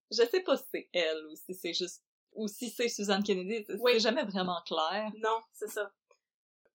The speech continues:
Speaker 2: Les policiers sont bien impressionnés par l'histoire de Susan Kennedy et lui demandent, « Mais là, tu sais, le capitaine qui a tué Mary Gallagher, est-ce que tu l'as vu faire ? L'as-tu vu commettre le meurtre ? » Puis elle dit, « Non, mais je l'ai vu se laver les mains après. Il avait un couteau avec un manche blanc. »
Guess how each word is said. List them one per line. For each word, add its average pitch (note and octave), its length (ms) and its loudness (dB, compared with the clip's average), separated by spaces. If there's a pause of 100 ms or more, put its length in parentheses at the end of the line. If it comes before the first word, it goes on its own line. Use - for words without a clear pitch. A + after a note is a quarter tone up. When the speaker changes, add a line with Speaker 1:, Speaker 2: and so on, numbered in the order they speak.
(180)
Speaker 2:
Les C#4+ 280 0
policiers F#4 480 2
sont B3+ 180 2
bien D#4+ 160 4
impressionnés A3 460 -2
par F3+ 100 -2
l'histoire F#3+ 260 -4
de G#3+ 60 -2
Susan G3+ 320 -6
Kennedy F#3+ 460 -10
et G#3+ 140 -2
lui G3 140 -8
demandent, « G#3 300 -6 (200)
Mais F3+ 200 -14
là, A#3 460 4
tu - 60 -12
sais, C4+ 300 -2
le G3+ 120 0
capitaine A#3+ 600 2
qui - 120 0
a G#3+ 40 4
tué A#3 200 0
Mary G3 200 2
Gallagher, F#3+ 380 2
est-ce - 160 -4
que G#3+ 80 -6
tu G3+ 80 -10
l'as F3 80 -4
vu F#3+ 100 -16
faire ? F4+ 300 6
L'as-tu G3+ 240 -4
vu A3+ 80 -12
commettre A3+ 340 2
le F#3+ 100 -2
meurtre ? » - 380 -2 (300)
Puis E3+ 100 -12
elle F3 80 -10
dit, « G3+ 280 -18 (240)
Non, A#3+ 260 6 (720)
mais E4 140 0
je D#4+ 100 -2
l'ai C#4+ 160 -2
vu D#4 80 -2
se D#4 120 -2
laver D4 260 2
les E4+ 100 2
mains D#4+ 100 6 (240)
après. F#4+ 300 10 (360)
Il A4 120 -2
avait A3+ 160 4
un D#4 100 6
couteau E4+ 360 4
avec F4+ 160 6
un F4 80 6
manche F4+ 240 6
blanc. » C#4+ 140 4